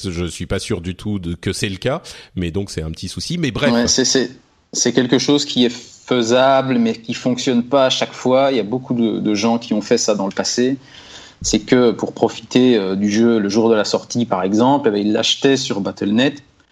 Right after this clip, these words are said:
Speaker 2: Et puis le lendemain, quand ils recevaient leur collector par la poste, ils demandaient à l'assistance clientèle d'être remboursés pour pouvoir valider leur collector après.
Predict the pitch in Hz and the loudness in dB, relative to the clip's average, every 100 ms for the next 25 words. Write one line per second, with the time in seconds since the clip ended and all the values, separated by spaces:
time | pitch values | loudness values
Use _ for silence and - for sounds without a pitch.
0 | - - 117 123 131 135 139 131 101 - | -16 -2 2 4 4 4 4 2 -4 0
1 | 123 123 131 - 113 113 - 117 104 95 | 0 2 2 0 -2 -2 -2 0 0 0
2 | 92 139 151 - 104 113 117 127 110 95 | 0 0 0 -2 -2 0 2 2 2 0
3 | 117 117 - - 110 107 135 123 104 - | -4 -4 -4 -2 -2 0 0 0 -2 2
4 | 131 127 117 - 135 151 160 - _ _ | 2 2 0 2 4 4 0 -8 _ _
5 | _ _ - 98 120 123 107 120 120 120 | _ _ -10 -2 2 2 2 2 2 2
6 | 131 120 - 110 104 - 113 98 - 123 | 2 2 0 -2 0 2 2 2 0 0
7 | 139 | 0